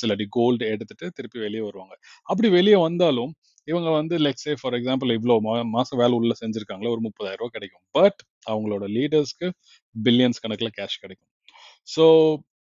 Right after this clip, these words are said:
try your luck, but லைஃப், அ, வச்சு இவங்க, அவங்க லக்க ட்ரை பண்றாங்க. அ, இது மட்டும் இல்லாம இது இல்லீகல் ஆக்டிவிட்டி இல்லையா? So, அங்க இருக்கிற போலீஸ் எல்லாம் they are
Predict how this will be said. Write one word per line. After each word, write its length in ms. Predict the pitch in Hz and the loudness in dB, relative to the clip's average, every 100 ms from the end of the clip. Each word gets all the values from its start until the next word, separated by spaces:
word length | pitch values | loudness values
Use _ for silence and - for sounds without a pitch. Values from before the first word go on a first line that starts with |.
| _ - | _ -6
try 80 | 143 | 0
your 160 | 170 165 | 2 2
luck, 240 | 143 170 - - _ | 2 0 -8 -20 _
but 160 | 110 110 - - | -10 -10 -12 -8
லைஃப், 460 | 110 113 143 - 139 | 0 2 0 -2 2
அ, 180 | 127 | 4
வச்சு 420 | 104 117 123 - 165 | 4 2 0 0 2
இவங்க, 420 | 120 107 110 110 | 2 0 0 0
அவங்க 220 | 107 107 | 0 -2
லக்க 300 | 104 110 127 110 | -2 -4 -8 -8
ட்ரை 140 | 107 110 | -8 -10
பண்றாங்க. 500 | 113 101 95 92 143 - _ _ _ _ - | -12 -16 -18 -16 -18 -20 _ _ _ _ -14
அ, 100 | 110 | -4
இது 180 | 147 226 | 0 2
மட்டும் 220 | 220 220 | 4 4
இல்லாம 240 | 190 180 | 2 2
இது 140 | 185 156 | 0 0
இல்லீகல் 440 | 131 180 170 147 | 2 2 2 0
ஆக்டிவிட்டி 240 | 117 110 107 | 0 -8 -8
இல்லையா? 240 | 104 113 | -4 -4
So, 240 | - 127 117 | -6 -6 -4
அங்க 220 | 151 165 | -4 -4
இருக்கிற 500 | 165 165 160 156 135 - | -4 -2 2 2 0 -4
போலீஸ் 420 | 139 160 165 143 | -2 2 2 2
எல்லாம் 500 | 135 139 143 143 131 | 0 2 2 2 2
they 40 | |
are 140 | 123 | 2